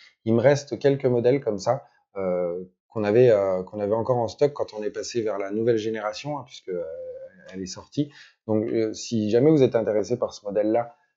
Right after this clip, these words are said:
euh, j'en ai encore à dispo. Euh, ce modèle-là était livré avec une batterie, c'était le petit avantage qu'il avait. <coughs>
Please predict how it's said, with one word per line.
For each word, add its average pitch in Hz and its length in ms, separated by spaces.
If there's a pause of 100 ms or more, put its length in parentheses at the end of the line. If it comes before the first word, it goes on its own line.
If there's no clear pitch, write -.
(160)
euh, 98 120
j'en 107 200
ai - 20
encore 113 320
à 104 60
dispo. 120 680 (100)
Euh, 98 140
ce - 160
modèle-là 113 300
était 120 160
livré 101 260
avec 104 240
une 104 160
batterie, 113 360
c'était - 260
le 92 120
petit - 220
avantage 101 400
qu'il 101 140
avait. 107 320 (540)
<coughs> - 40